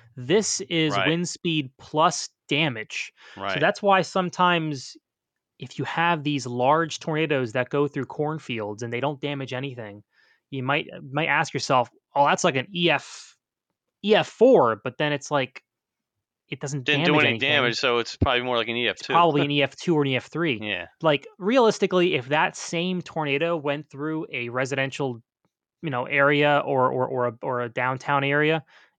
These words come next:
Speaker 1: it probably would have been classified higher because it would have done more damage. But because it happened in, you know, the middle of Nebraska in a cornfield, maybe a couple of cows got thrown around, unfortunately, but, like,
Speaker 2: <laughs>
Speaker 1: that's,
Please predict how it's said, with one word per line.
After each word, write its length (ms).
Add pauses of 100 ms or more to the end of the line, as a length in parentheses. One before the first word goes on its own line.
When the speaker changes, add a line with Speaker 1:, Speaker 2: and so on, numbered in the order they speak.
Speaker 1:
it 140
probably 420
would 140
have 60
been 120
classified 560
higher 460 (280)
because 200
it 80
would 100
have 140
done 180
more 160
damage. 480
But 160
because 340
it 60
happened 440
in, 420 (200)
you 100
know, 300
the 100
middle 400
of 100
Nebraska 880
in 80
a 40
cornfield, 920 (500)
maybe 240
a 60
couple 320
of 80
cows 360
got 240
thrown 220
around, 300
unfortunately, 720
but, 160
like, 260 (320)
Speaker 2:
<laughs> 260
Speaker 1:
that's, 340